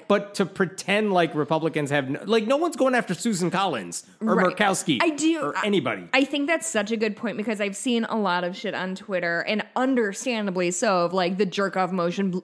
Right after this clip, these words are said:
Speaker 2: vote blue no matter who. And yes, yes, everybody has every, re-, every fucking door I knocked, you know, leading up to the election was to make sure I can get mothers fucking four weeks to spend with their newborn babies.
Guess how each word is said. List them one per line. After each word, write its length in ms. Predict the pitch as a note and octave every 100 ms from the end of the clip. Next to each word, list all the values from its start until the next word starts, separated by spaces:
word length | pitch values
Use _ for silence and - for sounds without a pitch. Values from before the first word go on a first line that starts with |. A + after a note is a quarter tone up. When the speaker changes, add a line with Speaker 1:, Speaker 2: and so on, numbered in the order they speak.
| G3+
Speaker 2:
vote 340 | F#3+ G#3+ G3
blue 180 | F#3+ F#3+
no 100 | F3+
matter 340 | F3 E3+ E3+ F3+
who. 380 | G#3 F#3 E3 - - -
And 160 | D4+ B3+
yes, 580 | A3 A#3+ - - - - _
yes, 460 | - G#3+ A3 - - _ _ _ -
everybody 580 | E4+ D#4+ D4+ C#4 B3+
has 280 | A#3+ A#3 A3 - C4
every, 340 | B3+ B3+ B3
re-, 100 | A3 -
every 280 | C4 C4+ D4
fucking 580 | - - C#4+ - B3+ A3+
door 280 | A3 G#3+ G3+
I 180 | G#3+ G#3
knocked, 640 | G3 F#3 F3 - - - _ _ -
you 140 | A3
know, 160 | G3+ F#3
leading 340 | G3+ A3 G#3+
up 140 | G3 G3+
to 80 | C4+
the 160 | A3+
election 640 | G#3 G3 F3+ - F#3+ F3 F#3 - -
was 200 | A#3+ A3+
to 120 | -
make 320 | A3+ G#3 G#3+ A3
sure 300 | - A#3+ -
I 160 | F#3
can 280 | G3+ G#3+ A3
get 200 | G#3+ -
mothers 840 | G3 F#3+ G3 G3+ F#3+ F#3 F#3+ F#3 - - - - _
fucking 420 | - D4 - A#3+
four 540 | B3 - - F4+ D#4 B3
weeks 520 | A#3+ A3+ D#4 B3 -
to 120 | D#4+
spend 400 | A#3 - C4 B3
with 160 | C4+ B3+
their 140 | C4
newborn 880 | A#3+ A#3 B3+ C4 G#3 B3+ B3 A3+ F3
babies. 680 | D#3+ A#3 A#3 A3 A#3 F3+ F3